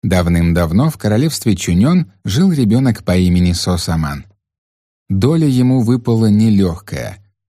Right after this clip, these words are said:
Когда Саману было всего три года, умерла его мать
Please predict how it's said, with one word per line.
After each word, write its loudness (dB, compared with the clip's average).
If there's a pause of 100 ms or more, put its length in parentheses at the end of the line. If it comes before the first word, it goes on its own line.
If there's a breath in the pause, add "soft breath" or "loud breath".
Когда 0
Саману 2
было 0
всего -2
три -2
года, -2 (160)
умерла 0
его 2
мать -4